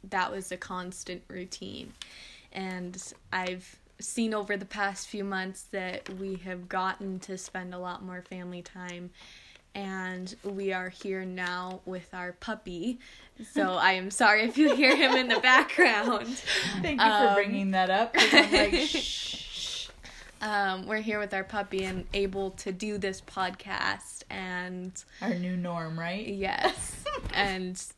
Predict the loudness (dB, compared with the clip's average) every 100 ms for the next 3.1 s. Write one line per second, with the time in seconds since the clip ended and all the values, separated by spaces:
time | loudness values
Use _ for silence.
0 | _ -4 2 2 6 4 4 0 -2 -2
1 | -2 -2 -2 -4 -6 -16 _ _ -6 -4
2 | -6 -6 -8 -8 -8 -4 -2 -2 -6 -12
3 | -20